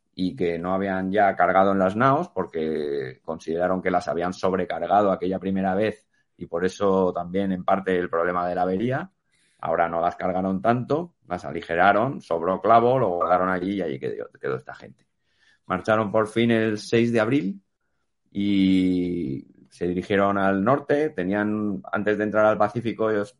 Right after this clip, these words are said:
tenían ahí un obstáculo, <laughs> pues llamémoslo así, que era la isla de Halmahera, la principal de, de las Molucas, que es bastante grande.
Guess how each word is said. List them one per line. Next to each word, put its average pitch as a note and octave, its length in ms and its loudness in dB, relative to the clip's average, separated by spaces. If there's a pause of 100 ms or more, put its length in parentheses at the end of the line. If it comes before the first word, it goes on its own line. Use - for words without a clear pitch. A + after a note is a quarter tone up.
(140)
tenían F#2 300 -4
ahí G2 200 0
un F#2+ 320 -2
obstáculo, G#2+ 580 0
<laughs> - 20 -4
pues G2 140 -6
llamémoslo G#2+ 440 -6
así, A2+ 300 -6 (260)
que F#2+ 80 -6
era G2 140 0
la F#2+ 120 2
isla G2 220 0
de G2 160 0
Halmahera, G2 680 -2 (240)
la E2+ 220 -8 (200)
principal F2 640 -2
de, F2 420 -4
de F2 100 -8
las E2+ 380 -8
Molucas, G#2+ 600 0 (720)
que E2+ 100 -10
es E2 60 -8
bastante F2+ 380 -2
grande. G#2+ 600 -2